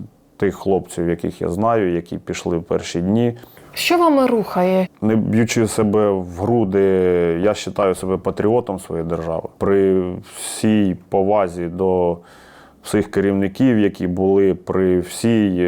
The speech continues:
Speaker 1: я не беру їх до, до уваги, а я беру конкретно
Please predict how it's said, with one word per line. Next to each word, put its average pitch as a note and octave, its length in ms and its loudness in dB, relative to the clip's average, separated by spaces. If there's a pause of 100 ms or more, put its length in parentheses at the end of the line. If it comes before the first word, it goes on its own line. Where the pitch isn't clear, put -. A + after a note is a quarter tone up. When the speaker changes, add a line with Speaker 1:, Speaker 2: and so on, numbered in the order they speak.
(200)
Speaker 1:
я F#2 480 2 (840)
не G2+ 160 2
беру F#2+ 340 0 (100)
їх F2 300 -4
до, E2+ 380 0 (220)
до F#2+ 140 0
уваги, G2+ 560 0
а E2 60 -4
я F#2+ 160 2
беру F2+ 220 -2
конкретно F2 680 -2